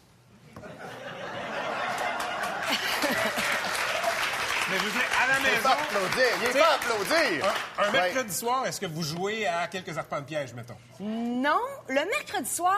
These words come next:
Speaker 3: on va privilégier des jeux de vingt minutes, mettons.
Speaker 1: Ok.
Speaker 3: Parce qu'on est dans la, ben, il y a plein de choses à faire. On a des jeux de rôle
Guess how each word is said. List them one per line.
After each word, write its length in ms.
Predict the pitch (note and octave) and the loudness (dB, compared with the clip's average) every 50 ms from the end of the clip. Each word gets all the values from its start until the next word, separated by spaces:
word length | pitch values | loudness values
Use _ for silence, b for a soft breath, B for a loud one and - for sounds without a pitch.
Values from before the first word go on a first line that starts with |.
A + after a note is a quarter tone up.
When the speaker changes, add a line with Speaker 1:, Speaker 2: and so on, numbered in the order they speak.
| G#4+ G#4 C#4 | 2 2 2
Speaker 3:
on 40 | A3 | 2
va 120 | A3+ A3 | 2 0
privilégier 580 | A3 - D#4+ D4 D4+ D4+ D#4 C#4 G#3 - F4+ D#4+ | 0 0 -2 -2 0 0 0 0 -2 -2 -4 -4
des 220 | C4 C4 A#3 A3 | -2 -2 -2 -2
jeux 220 | G3 F#3 C#4+ E4 E4 | 0 0 0 0 2
de 260 | A#3 A#3 A3+ A#3+ B3+ B3+ - - | 4 4 6 4 4 2 -2 -6
vingt 300 | F#3 E3 - D#4 D4+ C#4 | -2 2 4 4 4 4
minutes, 360 | B3 A3+ G#3+ F#3+ F3+ F3 - | 2 0 0 -2 -4 -4 -6
mettons. 300 | F3 F3 D#3 - D#3 D3 - - B B B B - | -8 -8 -6 -6 -8 -8 -10 -16 B B B B -2
Speaker 1:
Ok. 60 | D#3 | 0
Speaker 3:
Parce 220 | C4 C4+ - - - | 0 0 0 -2 0
qu'on 320 | D#4 D4+ E4+ E4+ C4+ A#3+ | 2 4 4 4 2 2
est 140 | A#3 A#3 A#3 | 2 2 2
dans 120 | A3 A3+ A3+ | 2 2 4
la, 320 | A3 G#3+ G3+ F#3+ F#3 F3 - B B B B B B | 4 4 4 4 2 0 -2 B B B B B B
ben, 80 | A#3+ C4 | 0 2
il 60 | B3 | 2
y 60 | C4+ | 2
a 40 | - | 4
plein 140 | - D4+ D4+ | 4 4 4
de 60 | - | 4
choses 160 | F4+ F4+ E4+ | 2 4 4
à 80 | C4 A#3 | 2 4
faire. 160 | - C4+ D4 F#4 B4 A#4+ | 4 4 4 4 4 2
On 80 | D#4+ B3 | 0 0
a 80 | A3+ G#3+ | 0 2
des 120 | A#3 A#3+ | 0 0
jeux 160 | G#3 C4+ C4+ | 0 2 0
de 60 | G#3+ A3+ | 0 0
rôle 260 | G#3+ G#3+ B3 C#4+ | 2 2 2 4